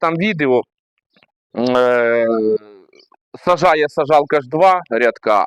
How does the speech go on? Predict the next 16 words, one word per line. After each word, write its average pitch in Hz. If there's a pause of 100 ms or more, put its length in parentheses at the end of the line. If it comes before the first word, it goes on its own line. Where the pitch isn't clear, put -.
а 123
окучую 131
я 120 (100)
три 104
рядка. 87 (400)
І 131
получилось 160
так, 190
що 147
непарне 135
число 135
рядків, 180 (340)
я 147
доїжджаю, 143
у 127
мене, 131